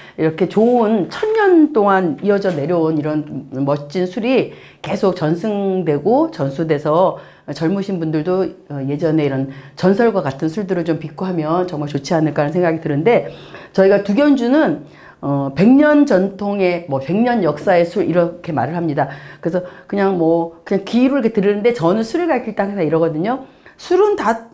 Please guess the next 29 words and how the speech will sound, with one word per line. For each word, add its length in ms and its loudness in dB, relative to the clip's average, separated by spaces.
그냥 220 -8
마시면 440 0
취하고 460 0
그런 200 0
술이잖아요. 520 -6
근데 180 -4
술에 280 0
얽힌 840 0
뭐, 560 -2
스토리텔링이라고도 1040 2
좋고 260 -12
히스토리 480 -6
같은 180 -2
걸 120 0
들으시면 600 0
그 120 0
술이 680 0
그냥 320 2
오지 200 0
않고 500 0
내가 340 4
아는 240 2
만큼, 520 -2
느끼는 420 0
만큼 260 -4
훨씬 220 -12
더 40 -8
친밀해지더라고요. 1200 -6
그래서 360 -8